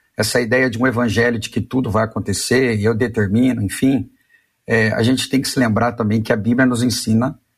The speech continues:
que nós vamos passar por momentos de dificuldades, momentos de lutas. O que a gente não pode é criar hoje uma geração de pessoas que vão se frustrar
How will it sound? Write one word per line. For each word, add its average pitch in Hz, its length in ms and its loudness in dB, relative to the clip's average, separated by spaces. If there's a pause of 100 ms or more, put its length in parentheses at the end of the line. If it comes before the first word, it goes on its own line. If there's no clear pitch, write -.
(200)
que 101 100 -2
nós 107 220 0
vamos 107 240 2
passar 110 280 -2
por 110 140 -4
momentos 110 400 2
de 107 60 -4
dificuldades, 110 840 -4 (340)
momentos 101 340 2
de 127 100 4
lutas. 113 500 0
O 101 80 -12
que - 100 -2
a 110 40 4
gente 107 140 2
não 117 120 2
pode 110 540 -2 (480)
é 110 120 -2
criar 113 340 0
hoje 113 320 -2
uma 113 200 2
geração 127 840 0 (520)
de 95 160 -4
pessoas 131 480 0
que - 140 -4
vão 131 160 2
se 139 160 -2
frustrar 135 520 -2